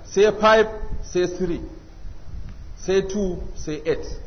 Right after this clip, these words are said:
Sun haɗu goma kenan. Dama lamba account ɗin ƙwaya goma ne ko? In ka sa zero zero zero, sai ka yi guda hudu. Sannan sai ka sa four, sai ka kuma sa zero. Sai ka sa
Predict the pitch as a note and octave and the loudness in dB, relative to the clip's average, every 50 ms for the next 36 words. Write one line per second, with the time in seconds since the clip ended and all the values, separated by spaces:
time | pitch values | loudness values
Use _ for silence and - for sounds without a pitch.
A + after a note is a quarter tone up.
0 | - - - - F#3+ F#3 F3 - - D3 C3 D#3 D#3 D3 C#3 A2 G#2 A#2+ A2 A#2 | -8 -8 -6 -6 -4 -2 -2 -2 -2 -2 2 2 2 2 2 -2 -4 -6 -6 -4
1 | A#2 C#3 E3 F3 E3 D#3+ D#3+ F3 F3 F3 F3+ D3+ C#3+ C#3 - D#3+ D#3+ D#3+ D#3+ D3+ | 0 0 0 2 2 4 4 4 4 4 2 0 0 0 0 0 0 0 -4 -6
2 | - D3 C3+ B2+ C3 C3 B2+ C#3+ C3+ B2 A2+ A2+ A2 G#2+ - D#3+ - - - - | -4 -2 -2 -2 -2 -2 -2 -2 -2 -2 -4 -6 -6 -4 -4 -4 -4 -6 -10 -12
3 | - - - - - - F3 G3+ G#3+ A3+ A3+ - A#3+ A3 G#3+ G3 D#3 F3 G#3+ A3+ | -14 -16 -16 -16 -10 -6 -4 0 2 2 2 4 4 4 4 4 2 0 -2 0
4 | A#3 A3+ A3 G#3+ G#3 F3 E3+ G#3 A3+ A3+ A3 G#3+ G#3 F#3 - G#3+ A3+ A3 G3+ F3+ | 4 4 6 6 4 2 0 -4 0 2 4 4 4 4 0 0 2 2 0 2
5 | - G3+ G3+ - A3 A3 A3 G3+ F#3 F3 D#3+ E3 E3 E3 G3 F#3 F3 F3+ F3 - | 2 0 2 4 6 6 6 4 4 4 4 4 4 4 0 -4 -4 -6 -8 -8
6 | - - - - - - - - - - - - - D#3+ D#3+ F#3 G#3 G#3 A3 A#3 | -10 -12 -14 -14 -14 -14 -14 -14 -14 -14 -14 -6 -2 0 2 2 2 4 2 2
7 | A3 A3+ F#3+ - G#3 G3+ F#3+ D#3 - - G3+ F#3+ C#3 - - - - - - - | 4 2 2 2 4 4 4 4 4 4 4 4 4 0 -4 -10 -14 -14 -16 -16
8 | - - - G#3 G#3 G3+ D#3+ G3+ F#3+ F#3 E3+ - G3 F3+ E3+ D3+ D3 E3 E3 D#3 | -8 2 2 2 2 4 2 4 2 2 2 4 4 4 4 2 0 2 2 2
9 | C#3+ - - - - - - - - - - - - - - G3+ A3 A3 G#3+ - | 2 0 -4 -6 -8 -10 -10 -12 -14 -14 -14 -14 -12 0 2 2 4 4 2 4
10 | - A3 G3+ | 6 4 4